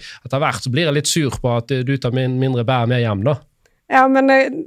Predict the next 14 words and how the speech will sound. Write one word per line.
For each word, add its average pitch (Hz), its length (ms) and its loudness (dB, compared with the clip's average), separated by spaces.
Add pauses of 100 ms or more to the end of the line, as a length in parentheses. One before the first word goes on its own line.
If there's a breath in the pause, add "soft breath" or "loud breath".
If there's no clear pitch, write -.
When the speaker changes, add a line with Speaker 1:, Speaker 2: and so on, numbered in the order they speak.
(120)
Speaker 2:
sant, 269 280 0
så 277 180 4
har 254 60 4
du, 247 300 2
eh, 196 120 4
kan, 226 200 0
du 262 120 2
har 220 80 2
kanskje 254 240 2
med 254 160 6
deg 214 100 4
en 196 120 0
bærplukker, 190 880 0
da, 208 160 2